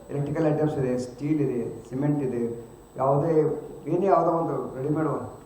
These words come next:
ಇವು ಮ-, ಫರ್ನಿಚರ್ಸ್ ಐಟಮ್ ಬೇಕಾದ್ರೆ ಫರ್ನಿಚರ್ ಐಟಮ್ಸ್ ಇದೆ, ಪ್ರತಿಯೊಂದು ಕಲರ್ ಐಟಮ್ಸ್ ಇದೆ, ಫ್ಲೋರಿಗೆ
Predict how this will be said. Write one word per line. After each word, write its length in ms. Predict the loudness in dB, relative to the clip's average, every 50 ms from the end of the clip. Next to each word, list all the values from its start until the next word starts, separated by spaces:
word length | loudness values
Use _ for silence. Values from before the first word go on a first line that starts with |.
| -14 -10
ಇವು 200 | -6 -4 -4 -4
ಮ-, 280 | -4 -4 -6 -6 -6 -2
ಫರ್ನಿಚರ್ಸ್ 400 | 0 2 2 2 0 -2 -2 -2
ಐಟಮ್ 240 | -2 -2 -2 -2 -2
ಬೇಕಾದ್ರೆ 380 | -2 -4 -4 -4 -6 -6 -6
ಫರ್ನಿಚರ್ 460 | -6 -6 -4 -4 -2 -2 -2 -2 -2
ಐಟಮ್ಸ್ 180 | -2 -4 -4 -4
ಇದೆ, 200 | -4 -6 -6 -6 -6 -8 -12 -14 -18 -20 -20 -20 -16
ಪ್ರತಿಯೊಂದು 400 | -14 -10 -4 -2 -2 -2 -2 -2
ಕಲರ್ 380 | -2 0 2 2 2 2 2 2
ಐಟಮ್ಸ್ 240 | 0 0 -2 -2 -4
ಇದೆ, 460 | -6 -4 -4 -6 -6 -8 -12 -14 -18 -20 -20 -14 -4
ಫ್ಲೋರಿಗೆ 500 | 0 0 2 2 2 2 2 2 2 0